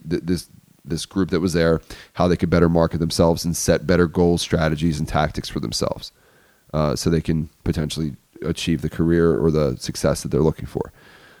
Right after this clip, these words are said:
Um, but again, the, the coolest part about the whole thing was just that everyone who was there was open to meeting one another. Everyone who was there was willing to listen and share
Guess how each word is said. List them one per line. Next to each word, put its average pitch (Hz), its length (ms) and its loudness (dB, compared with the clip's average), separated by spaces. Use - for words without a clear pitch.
Um, 92 380 2
but 131 500 6
again, 135 460 6
the, 117 140 6
the 107 120 0
coolest 156 340 6
part 107 160 8
about 95 180 2
the 98 60 -4
whole 101 140 2
thing 185 200 0
was 120 160 2
just - 180 -2
that 98 160 4
everyone 131 460 8
who 117 120 6
was 101 160 4
there 101 160 8
was 90 240 4
open 90 260 2
to - 120 -4
meeting 90 280 6
one 101 140 6
another. 101 400 4
Everyone 107 340 6
who 101 120 2
was 92 120 0
there 98 160 8
was 90 360 2
willing 92 320 4
to - 100 0
listen 90 520 4
and 85 160 -2
share 92 600 4